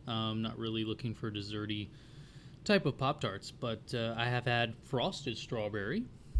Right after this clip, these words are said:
but, uh, this is, uh, this is a new one for me. Um, I'll go ahead and say I like the frost better on the strawberry.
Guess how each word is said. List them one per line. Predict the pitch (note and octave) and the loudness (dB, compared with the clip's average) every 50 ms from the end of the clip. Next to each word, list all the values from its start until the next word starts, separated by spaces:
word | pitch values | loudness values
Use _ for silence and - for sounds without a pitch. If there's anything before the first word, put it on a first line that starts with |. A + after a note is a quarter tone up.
| - - - - | 2 2 -4 -2
but, | A2 A#2 A2+ - - - | -2 -2 -2 0 0 0
uh, | C3 A#2+ | 0 2
this | A#2 A#2+ B2+ B2+ - | 2 2 0 0 0
is, | C3+ B2 A#2+ A#2 - | -2 -2 -2 -2 -2
uh, | C#3 B2+ B2 A#2+ | -2 -2 0 -2
this | B2 A#2 A2 A#2+ | -2 -2 -2 -2
is | A#2+ A#2 | 0 0
a | A#2+ | 2
new | A#2 A#2 A#2 A#2 | 4 6 6 6
one | A2+ A2+ A2 | 4 2 2
for | A2 - A2+ G#2+ | 2 2 2 2
me. | G#2 G2 F#2+ - - - - - - - - - - - - C3+ | 2 2 2 2 2 2 0 0 -6 -10 -14 -14 -14 -12 -8 -6
Um, | B2+ A#2+ A#2 A#2 A2+ A2+ A2+ A#2 | -4 -2 0 0 0 0 0 0
I'll | A#2 A#2 C3 C3+ | 0 0 0 0
go | B2+ - D3 D3 | 2 2 2 4
ahead | C#3+ C3+ | 4 2
and | C3 B2+ | 2 0
say | - - - C#3+ C3+ B2+ A#2 A2+ A2 G#2+ - - - - - - - - - - - - - - - - | 0 0 2 2 4 4 4 2 2 0 -2 -10 -16 -16 -16 -16 -16 -16 -16 -16 -16 -16 -16 -16 -12 -6
I | D3 B2+ A#2+ | -2 -2 0
like | A#2+ A#2+ A#2+ A#2+ C3 C3 - | 0 2 2 2 2 0 -2
the | - - | -6 -8
frost | - - - - C#3+ C3 B2 A#2+ A2+ - - C3 A#2 | -8 -8 -4 0 2 4 4 4 2 2 0 -2 0
better | A2+ A#2 A2+ A2 A2 G#2+ G#2+ | 2 2 2 2 2 0 -2
on | G#2+ A2 G#2+ G#2 G2+ G#2 | -2 -4 -4 -4 -4 -4
the | G#2 | -6
strawberry. | G2 - - - A2 G#2 G2+ G2 G2 G#2+ A2 A2+ A#2 | -6 -8 -6 -4 -4 -2 -2 -4 -4 -6 -6 -6 -8